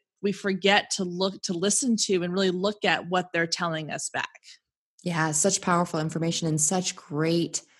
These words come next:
Speaker 2: market research. You bring up
Speaker 1: Mm-hmm.
Speaker 2: an excellent point there. And you also shed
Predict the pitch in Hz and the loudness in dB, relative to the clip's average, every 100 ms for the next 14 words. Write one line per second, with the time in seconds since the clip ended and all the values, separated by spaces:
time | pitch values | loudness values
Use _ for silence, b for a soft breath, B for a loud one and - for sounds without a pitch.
0 | b _ 160 160 151 151 160 151 - _ | b _ -2 0 -2 -2 -4 -6 -10 _
1 | 156 151 180 175 - 127 156 160 165 160 | -4 0 2 2 0 -2 -2 -2 0 0
2 | 151 143 - _ 170 208 208 - 175 160 | -2 -6 -8 _ 0 0 0 0 0 0
3 | 151 151 165 147 - 147 139 - 208 226 | -2 -2 -2 -2 0 0 0 2 2 2
4 | - 330 359 392 339 - - 226 202 196 | 4 2 2 2 0 -2 -2 2 2 0